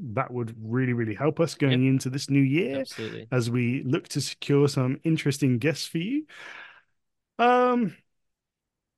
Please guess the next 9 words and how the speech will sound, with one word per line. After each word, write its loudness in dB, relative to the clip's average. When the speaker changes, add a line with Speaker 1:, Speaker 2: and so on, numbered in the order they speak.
Speaker 2:
There's -2
also 2
our 4
Ko-fi 2
and 0
Patre-, -2
Patreon -2
if -4
you -2